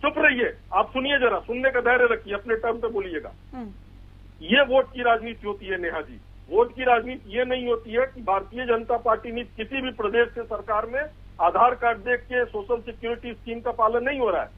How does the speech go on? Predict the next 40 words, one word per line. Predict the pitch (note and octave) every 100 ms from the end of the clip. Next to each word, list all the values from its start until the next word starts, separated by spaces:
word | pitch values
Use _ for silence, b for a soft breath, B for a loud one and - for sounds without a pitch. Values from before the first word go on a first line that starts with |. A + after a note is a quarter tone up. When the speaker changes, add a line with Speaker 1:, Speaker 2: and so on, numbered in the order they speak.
| -
Speaker 2:
हम्म। | A#3+
Speaker 1:
सोशल | F#3 F3+ A3+ A3+
सिक्योरिटी | A3+ - A3+ A3+ A#3+
स्कीम | A3 A3 A3
का | A3
पालन | A3 G#3+ G#3 G#3+
हो | G#3
रहा | G#3 B3
है | D4 - -
वहाँ | D#3+ G3+
की | G3+ F#3+
आबादी | F3 A3 A3+
के | A3+ G3
हिसाब | F#3+ F3+ D#3+ -
से। | D3+ - -
Speaker 2:
हम्म। | B3 A3 G3
Speaker 1:
उत्तर | G3 A#3 A3
प्रदेश | A3 G3 G#3 G3+
हो, | A3
बिहार | G3+ C#3 F3 G#3
हो, | F#3 -
जब | E3+ -
तक | A3 G#3
हम | G3+
बिहार | F3 G3+ G#3+
के | A3
शासन | G3 F#3+ A3 G#3+
में | G3+
रहे, | F3+ C#3+ b B3+
Speaker 2:
हम्म। | A3
Speaker 1:
एक | B3 A#3
भी | A#3
दंगा | G#3 G#3 A3+
बता | G#3+ G#3 G3
दीजिए | F#3+ F3 F#3
आप, | F3 D#3+ - -
एक | F#3+ B3
Speaker 2:
हम्म। | G#3
Speaker 1:
भी | A3+
कोई, | A#3 A#3